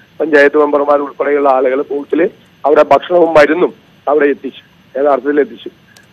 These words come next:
ആ, പക്ഷെ അവരെ നമുക്ക് അവിടെ നിന്ന് മാറ്റാൻ കഴിയണം. ഇന്ന് ഏകദേശം എല്ലാ സ്ഥലങ്ങളിലേക്കും നമുക്ക് പൂർണ്ണമായി എത്തിച്ചേരാൻ കഴിയുമെന്നുള്ള പ്രതീക്ഷയിലാണ്. പിന്നെ രോഗികളായിട്ടുള്ള മുഴുവൻ ആളുകളെയും നമുക്ക്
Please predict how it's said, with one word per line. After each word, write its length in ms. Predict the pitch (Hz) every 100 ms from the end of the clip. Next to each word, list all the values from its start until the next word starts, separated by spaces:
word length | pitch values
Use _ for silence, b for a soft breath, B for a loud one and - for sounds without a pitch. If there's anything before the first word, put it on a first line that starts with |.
| -
ആ, 120 | 123
പക്ഷെ 260 | 120 127 156
അവരെ 380 | 139 139 170 165
നമുക്ക് 280 | 156 143 135
അവിടെ 220 | 139 139
നിന്ന് 200 | 139 143 -
മാറ്റാൻ 400 | 127 127 147 147
കഴിയണം. 300 | 143 139 123 - -
ഇന്ന് 180 | 160 190
ഏകദേശം 440 | 180 185 202 202
എല്ലാ 220 | 196 196 190
സ്ഥലങ്ങളിലേക്കും 580 | 185 175 170 160 139 - _ _ -
നമുക്ക് 160 | 160 156
പൂർണ്ണമായി 600 | 147 170 180 196 175 170
എത്തിച്ചേരാൻ 560 | 165 156 156 151 151 -
കഴിയുമെന്നുള്ള 460 | 139 143 143 139
പ്രതീക്ഷയിലാണ്. 720 | - 139 135 131 151 139 135 - _ _ _ 175
പിന്നെ 200 | 170 175
രോഗികളായിട്ടുള്ള 680 | 170 185 214 214 190 185 180
മുഴുവൻ 360 | 165 170 190
ആളുകളെയും 380 | 185 180 160 117 - _ _ _ 160
നമുക്ക് 380 | 156 160 175